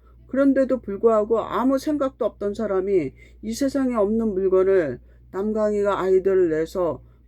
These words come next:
만들어 달라고 지시한 거야. 돈을 주고. 근데 이재명이가 무책임한 말을 하잖아. 한국 건 줄 알았더니 캐나다에서 만든 거다.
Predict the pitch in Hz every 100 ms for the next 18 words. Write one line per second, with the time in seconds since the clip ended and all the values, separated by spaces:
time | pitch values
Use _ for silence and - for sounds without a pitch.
0 | - 208 226 226 254 262 262 196 190 196
1 | 202 202 214 269 277 - 180 180 214 196
2 | 175 165 160 180 175 107 - - 185 208
3 | 208 190 - 151 165 123 - - - -
4 | - - _ _ - - - - 302 294
5 | 320 269 233 285 294 285 269 254 196 208
6 | - 247 226 220 202 165 165 170 156 156
7 | 143 123 - _ _ _ 294 285 254 254
8 | 240 208 185 170 156 151 - 151 175 269
9 | - _ _ - 262 240 185 156 139 147
10 | 117 95 104 127 123 - -